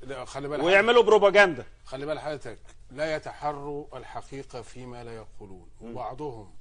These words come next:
Speaker 1: بعضهم ما أقولش كله لأنه في ناس كتيرة كويسة جدا وهم زملاء وأفاضل يعني، وبعضهم الضمير المهني غائب، وعندما تغيب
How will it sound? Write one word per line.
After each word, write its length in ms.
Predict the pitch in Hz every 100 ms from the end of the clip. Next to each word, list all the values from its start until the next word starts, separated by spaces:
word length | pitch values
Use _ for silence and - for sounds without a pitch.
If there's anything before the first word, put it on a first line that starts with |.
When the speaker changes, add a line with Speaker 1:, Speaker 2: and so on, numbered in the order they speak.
| - - - - - -
Speaker 1:
بعضهم 320 | 113 123 151
ما 60 | 143
أقولش 220 | 135 -
كله 160 | 127 143
لأنه 180 | 131 131
في 120 | 139
ناس 200 | 143 -
كتيرة 280 | - 147 131
كويسة 340 | - 135 135
جدا 400 | 131 143 110 110
وهم 200 | 107 120
زملاء 360 | 113 120 139 139
وأفاضل 560 | 127 - 156 131 110
يعني، 260 | 107 90 87 - - - - -
وبعضهم 640 | 123 127 127 156 165 160 165
الضمير 560 | 127 113 127 147 147 135
المهني 520 | 123 131 123 123 120
غائب، 360 | 113 113 - - - - - - - - -
وعندما 540 | 117 117 127 151 156 143
تغيب 540 | - 135 135 135